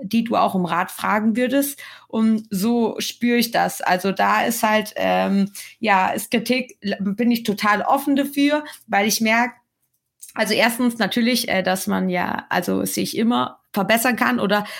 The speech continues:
halt auch manche Sachen, die man vielleicht nicht so die Intention hatte, dass es so ankommt, dass es dann bei manchen Menschen so ankommen kann.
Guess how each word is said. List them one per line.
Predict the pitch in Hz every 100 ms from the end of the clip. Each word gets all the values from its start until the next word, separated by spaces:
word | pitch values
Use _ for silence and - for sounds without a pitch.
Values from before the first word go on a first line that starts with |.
| -
halt | 208 196
auch | 196
manche | 202 220 226
Sachen, | 202 214 233
die | 214
man | 208
vielleicht | 208 196 190
nicht | 233 233
so | 220 208 - - -
die | 202
Intention | 202 202 196 233 254 233
hatte, | 233 226
dass | 196 190
es | 202
so | 196
ankommt, | - 220 277 285 277 233
dass | 190
es | 185 -
dann | 175 185
bei | 175
manchen | 170 175 -
Menschen | 175 170 170
so | 170
ankommen | - 226 247 247
kann. | 247 262 285